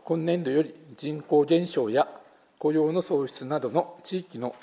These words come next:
さまざまな課題を解決するため、デジタルの力を活用し、課題解決に取り組むスマートシティ構想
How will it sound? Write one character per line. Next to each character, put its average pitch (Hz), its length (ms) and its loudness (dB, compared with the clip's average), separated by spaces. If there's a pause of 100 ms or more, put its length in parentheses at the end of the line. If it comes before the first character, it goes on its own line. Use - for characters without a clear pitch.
さ - 180 -8
ま 202 120 6
ざ 202 100 2
ま 139 120 -2
な 160 140 4
課 160 140 -4
題 135 200 0
を 151 80 4
解 135 200 -2
決 - 220 -6
す 135 120 -6
る 117 80 -8
た - 100 -12
め、 - 160 -8 (800)
デ 160 100 4
ジ 151 140 -6
タ 135 120 2
ル 110 100 -6
の 160 160 -2
力 151 340 0
を 131 80 0
活 - 260 -8
用 135 140 -4
し、 - 260 -8 (140)
課 139 100 2
題 151 200 6
解 180 240 4
決 165 260 -8
に 175 80 -6
取 123 180 -4
り - 60 -18
組 113 140 -10
む - 40 -12 (460)
ス - 140 -10
マ 170 180 4
ー - 40 0
ト 175 140 -6
シ - 120 -8
テ 175 100 -8
ィ 160 120 -8
構 - 180 2
想 123 400 -6